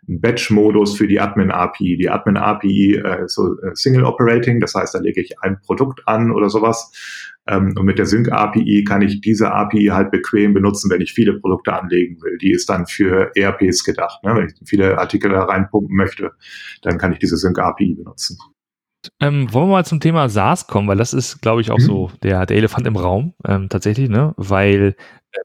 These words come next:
Speaker 2: wie ihr sagt, oder schon angekündigt habt, okay, es wird halt eine Cloud-Version geben. Ähm, wie ist denn der Weg dahin geplant? Ich meine, ist der Plan, dass ihr wirklich ein, ein Multitenant-System aufbaut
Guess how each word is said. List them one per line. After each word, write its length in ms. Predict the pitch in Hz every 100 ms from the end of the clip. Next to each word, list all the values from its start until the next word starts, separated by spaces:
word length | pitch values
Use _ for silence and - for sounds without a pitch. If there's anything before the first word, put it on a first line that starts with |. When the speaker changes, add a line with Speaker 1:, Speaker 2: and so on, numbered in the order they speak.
| _
Speaker 2:
wie 80 | -
ihr 160 | 110 101
sagt, 320 | 107 110 -
oder 200 | 107 - -
schon 180 | 107 110
angekündigt 380 | 110 110 107 -
habt, 120 | 98
okay, 180 | 104 107
es 120 | 98
wird 140 | 107
halt 160 | 98 95
eine 100 | 92
Cloud-Version 540 | - 95 - 92 87
geben. 360 | 82 85 107 151 _ - - _ _ _
Ähm, 460 | 98 92 92 90 - _ _
wie 160 | 110 135
ist 160 | 170 170
denn 320 | 151 143 139 _ _ _ -
der 140 | 107
Weg 140 | 117 120
dahin 240 | 101 107
geplant? 400 | 101 - 95 82
Ich 120 | -
meine, 340 | 101 92 92 90 _ _ - -
ist 180 | 123 -
der 80 | -
Plan, 260 | 110 117
dass 200 | 113 -
ihr 120 | 104
wirklich 320 | 101 - 110 98
ein, 280 | 98 98 -
ein 220 | 101 92 -
Multitenant-System 1000 | 98 95 127 104 110 147 165 151 - 156
aufbaut 640 | 156 160 - 180 220 -